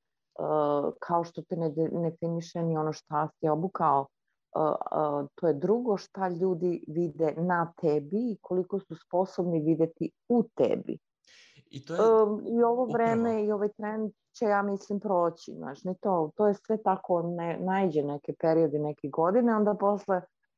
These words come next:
Speaker 1: znaš i sam, ovaj, kad te rezimira, kaže, „Znate, ljudi su to i to radili u to vreme.” Ja tako <laughs> idem.
Speaker 2: Apsolutno,
Speaker 1: Znaš.
Speaker 2: i to je taj deo gde, m-, meni je, mislim, kad pomislim na to da ljudima jednostavno mora da se skrene pažnja da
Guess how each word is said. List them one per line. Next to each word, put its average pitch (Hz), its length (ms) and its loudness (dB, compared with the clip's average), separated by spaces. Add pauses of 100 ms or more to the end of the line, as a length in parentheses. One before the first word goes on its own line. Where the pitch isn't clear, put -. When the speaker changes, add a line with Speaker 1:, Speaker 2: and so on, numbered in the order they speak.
(140)
Speaker 1:
znaš 175 300 -2
i 185 40 -10
sam, 143 340 -4
ovaj, 143 380 -6
kad 147 160 -10
te 160 60 0
rezimira, 185 520 2
kaže, 180 200 0
„Znate, 226 380 0
ljudi 220 220 2
su 208 140 -2
to 202 180 2
i 208 100 0
to 196 140 2
radili 165 380 0
u 147 80 -6
to 156 180 -4
vreme.” 131 400 -4
Ja 156 140 -2 (140)
tako 180 460 -2
<laughs> 175 60 6
idem. 196 380 -4 (680)
Speaker 2:
Apsolutno, 202 540 -2
Speaker 1:
Znaš. 110 80 -2
Speaker 2:
i 139 120 -8
to 165 80 -4
je 175 120 -4
taj 196 160 -10
deo 175 280 -6
gde, 135 500 -6 (180)
m-, 107 240 -16
meni 151 380 -6
je, 139 280 -8
mislim, 120 320 -14
kad - 180 -12
pomislim 151 440 -8
na 131 100 -10
to 156 180 -12
da 135 240 -8
ljudima 143 400 -10
jednostavno 143 440 -14
mora 151 200 -8
da 135 100 -10
se 127 140 -16
skrene 143 380 -12
pažnja 131 420 -8
da 110 460 -10